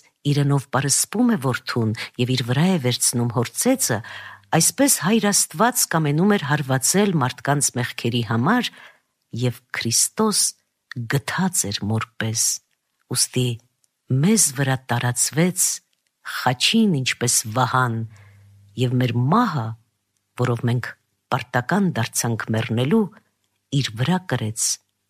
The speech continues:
և մեռավ մեր փոխարեն, ըստ հետևյալ խոսքի. «Տերը կհատուցի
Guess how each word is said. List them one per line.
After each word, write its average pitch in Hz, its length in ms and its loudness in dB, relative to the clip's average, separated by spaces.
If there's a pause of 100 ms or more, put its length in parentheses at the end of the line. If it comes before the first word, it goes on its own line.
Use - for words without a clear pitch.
(320)
և 123 240 -2
մեռավ 117 500 -2
մեր 113 300 -2
փոխարեն, 107 640 -8 (600)
ըստ - 360 -2
հետևյալ 110 400 -2
խոսքի. - 500 -4 (1300)
«Տերը 220 300 4
կհատուցի 120 800 -2